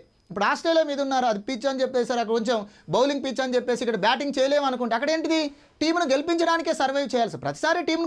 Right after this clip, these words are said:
గురించే ఉంటుంది. కానీ మనం ఆస్ట్రేలియాలో ఒక బౌలింగ్ పిచ్లోకి వెళ్ళి నేను బ్యాటింగ్ చేసి ఇక్కడ నేను రెండు వందలు కొడతానంటే రెండు రన్లకే అవుట్ అయ్యే రోజులు కూడా ఉన్నాయి.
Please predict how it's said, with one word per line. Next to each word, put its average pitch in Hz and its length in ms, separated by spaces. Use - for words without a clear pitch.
గురించే 330 280
ఉంటుంది. 247 300
కానీ 311 260
మనం 294 180
ఆస్ట్రేలియాలో 320 520
ఒక 294 100
బౌలింగ్ 320 300
పిచ్లోకి 302 360
వెళ్ళి 277 180
నేను 294 160
బ్యాటింగ్ 311 360
చేసి 311 260
ఇక్కడ 349 280
నేను 339 180
రెండు 294 200
వందలు 349 240
కొడతానంటే 277 520
రెండు 269 260
రన్లకే 277 340
అవుట్ 233 180
అయ్యే 226 180
రోజులు 202 260
కూడా 240 160
ఉన్నాయి. 131 180